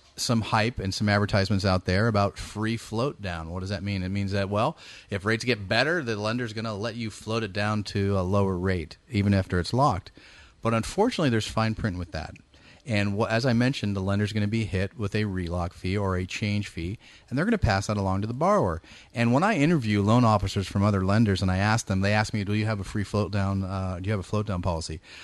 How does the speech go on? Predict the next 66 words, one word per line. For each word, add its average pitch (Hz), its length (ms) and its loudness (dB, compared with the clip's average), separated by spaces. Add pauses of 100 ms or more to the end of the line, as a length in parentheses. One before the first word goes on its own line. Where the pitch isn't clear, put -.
(220)
Well, 107 140 2
yes, 98 460 0
every 113 240 4
lender 98 240 2
has 95 160 0
a 90 40 -6
float 87 220 -6
down 90 200 -6
policy. 87 360 -4
They'll 98 140 -2
just 98 180 -4
call 127 240 2
it 113 60 0
a - 40 -6
float 92 240 -4
down 87 200 -2
policy, 90 320 -2
but 95 160 -6
the 92 60 -8
borrower's 92 380 0
still 92 140 -4
gonna 87 160 -4
pay 110 180 6
for 90 220 4
it. - 20 4
It 85 60 2
has 113 160 6
a 101 60 0
lot 98 200 2
of 104 60 -2
fine 98 240 0
print. 123 300 0
The - 80 -8
market 92 280 -2
has 92 160 -4
to 95 80 -6
move 87 240 -4
so 95 220 0
many 92 160 4
percentage 107 420 0
points. 165 360 -2 (360)
It 98 180 0
has 98 460 2
to, 95 300 0
and 92 220 0
there's 92 240 0
always 92 360 -2
a 82 80 -4
three-eighths 90 540 -6
cost 82 480 -2
to, 82 200 -4 (120)
to 90 100 0
relock. 80 500 -2 (340)
And 185 120 0
more 269 140 6
than 208 120 6
likely, 123 460 6 (300)
the - 80 0
interest 131 260 0
rate's 95 180 2
not 90 120 2
gonna 87 140 2
be 87 120 2
that 82 160 0
much 85 220 -4
better 85 320 0